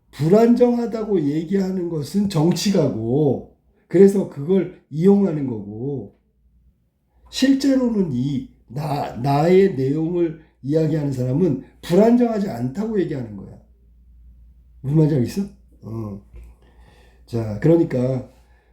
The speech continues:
불편하게 여기는 과거를 그리워하는 감정이 전부는 아니라 그랬잖아. 이걸 교묘하게 정치적으로 이용한 건 맞는데,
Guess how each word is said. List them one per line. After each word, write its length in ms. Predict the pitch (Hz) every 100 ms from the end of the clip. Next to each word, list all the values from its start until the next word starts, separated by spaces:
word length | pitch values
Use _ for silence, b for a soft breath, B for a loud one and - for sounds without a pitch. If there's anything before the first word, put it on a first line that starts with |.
| _
불편하게 380 | 151 190 175 165
여기는 200 | 156 147
과거를 500 | 135 127 131 143 143
그리워하는 580 | 131 123 127 123 120 120
감정이 560 | 110 107 110 113 131 -
전부는 680 | - 151 170 156 160 185
아니라 240 | 165 135 113
그랬잖아. 420 | 101 107 104 117 _ _ _ _ _ _ _ _ _ -
이걸 380 | 151 220 233 -
교묘하게 580 | 151 175 226 240 226 208
정치적으로 600 | 147 151 - 202 208 180
이용한 340 | 151 165 160
건 160 | 170 139
맞는데, 880 | 117 151 151 123 127 139 104 -